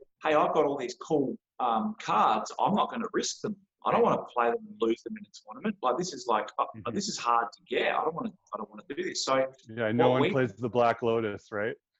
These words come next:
Speaker 1: Exactly,
Speaker 2: Black Lotus
Speaker 1: exactly.
Speaker 2: stays in the deck forever.
Speaker 1: Exactly. So if you've got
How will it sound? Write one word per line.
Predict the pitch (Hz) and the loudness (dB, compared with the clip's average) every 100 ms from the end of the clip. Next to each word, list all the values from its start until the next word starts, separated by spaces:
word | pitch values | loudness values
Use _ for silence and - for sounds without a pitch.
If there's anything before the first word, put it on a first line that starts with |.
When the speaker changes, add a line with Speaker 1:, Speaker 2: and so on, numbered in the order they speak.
| _ - | _ -14
Speaker 1:
Exactly, | 185 175 254 - 214 | -4 0 2 2 2
Speaker 2:
Black | 131 123 | 2 2
Lotus | 127 127 127 | 4 4 4
Speaker 1:
exactly. | - - 127 | 2 4 4
Speaker 2:
stays | 120 | 4
in | 127 120 | 2 0
the | 113 | 2
deck | 120 113 - | 4 2 -2
forever. | 120 110 110 107 104 98 _ _ _ _ _ - | -4 0 0 -2 -4 -6 _ _ _ _ _ -4
Speaker 1:
Exactly. | 185 185 202 202 143 156 | 0 4 4 2 0 -2
So | 160 | 2
if | 160 202 | 0 -2
you've | - 175 | -8 -2
got | 156 | -2